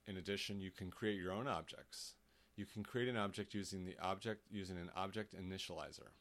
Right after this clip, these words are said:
Alternatively, you can first create a constructor function and then instantiate an object invoking that function in conjunction with the new operator. Subsection, using object initializers.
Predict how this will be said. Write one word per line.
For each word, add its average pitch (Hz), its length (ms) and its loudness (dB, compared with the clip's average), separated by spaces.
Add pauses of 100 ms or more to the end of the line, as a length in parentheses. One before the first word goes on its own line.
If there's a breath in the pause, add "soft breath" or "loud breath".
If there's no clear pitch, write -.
(720 loud breath)
Alternatively, 101 680 2
you 98 140 -2
can 95 180 -2
first - 300 0
create 95 220 4
a 85 260 -4
constructor 110 460 -2
function 90 440 -8
and 87 160 -4
then 92 240 -2
instantiate 95 640 0
an 80 160 -6
object 82 380 -6
invoking 95 440 -2
that 82 160 -2
function 85 420 -8 (400 loud breath)
in 95 120 -2
conjunction 90 640 -2
with 92 180 -4
the 101 60 0
new 92 300 0
operator. 50 560 -6 (1400 loud breath)
Subsection, - 720 0 (680 loud breath)
using 110 420 2
object 90 500 0
initializers. 87 1000 -4